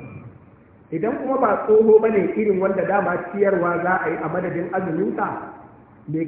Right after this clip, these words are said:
ƙarfi ne, bai da lafiya ne, matafiyi ne, mace ce mai ciki ko mai goyo, suka sha azumi saboda lalurarsu. Kaga waɗannan dama rama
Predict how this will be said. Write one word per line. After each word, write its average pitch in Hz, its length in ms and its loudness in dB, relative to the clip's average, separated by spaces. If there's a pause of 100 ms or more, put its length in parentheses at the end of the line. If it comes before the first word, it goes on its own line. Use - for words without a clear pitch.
ƙarfi 208 400 -2
ne, 170 120 0 (1400)
bai 196 220 4
da 165 100 0
lafiya 175 400 -2
ne, - 160 -6 (680)
matafiyi 180 600 -4
ne, 156 120 -2 (720)
mace 156 340 -8
ce 214 140 4
mai 185 200 0
ciki 160 280 -8
ko 180 120 -2
mai 170 120 -2
goyo, 151 600 0 (480)
suka 208 240 -6
sha - 200 -4
azumi 185 400 -4
saboda 165 340 -4
lalurarsu. 156 600 -2 (1000)
Kaga 202 200 -4
waɗannan 196 460 -2
dama 190 360 2
rama 208 360 4